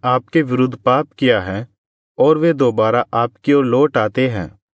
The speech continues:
आपके नाम की दोहाई देते हुए प्रार्थना करते हैं, और इस भवन में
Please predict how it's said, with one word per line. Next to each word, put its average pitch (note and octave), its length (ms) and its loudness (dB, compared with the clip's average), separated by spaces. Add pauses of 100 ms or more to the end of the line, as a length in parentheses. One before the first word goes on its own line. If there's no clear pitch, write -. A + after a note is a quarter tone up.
(540)
आपके C#3 380 0
नाम B2+ 300 0
की E3 160 -2
दोहाई A#2+ 400 0
देते A#2+ 340 0
हुए C#3+ 180 2
प्रार्थना A2+ 520 -2
करते A2 420 0
हैं, G#2 280 -6 (680)
और D#3 180 2
इस F3 180 -6
भवन B2+ 320 0
में D3+ 180 -2